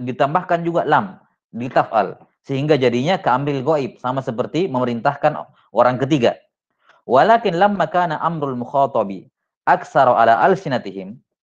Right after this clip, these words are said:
istasqalu maji'al lami fihi. "Fahadzafuha thalaban litakhfif." Ya, kata bu-, kata beliau, tatkala amrul mukhatab, memerintah orang yang kedua,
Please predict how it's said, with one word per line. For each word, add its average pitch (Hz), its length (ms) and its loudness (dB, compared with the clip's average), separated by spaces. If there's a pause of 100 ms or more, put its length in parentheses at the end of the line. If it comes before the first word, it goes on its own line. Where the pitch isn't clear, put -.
(280)
istasqalu 190 1120 2
maji'al 135 640 0
lami 151 400 2
fihi. 131 480 -6 (580)
"Fahadzafuha 135 960 2
thalaban 160 480 2
litakhfif." 139 560 -8 (400)
Ya, 92 160 -20
kata 113 240 -2
bu-, 127 160 -6
kata 123 160 0
beliau, 147 240 -2 (240)
tatkala 151 560 2
amrul 170 400 0
mukhatab, 131 560 -2
memerintah 143 560 0
orang 131 240 0
yang 120 160 -6
kedua, 104 400 -4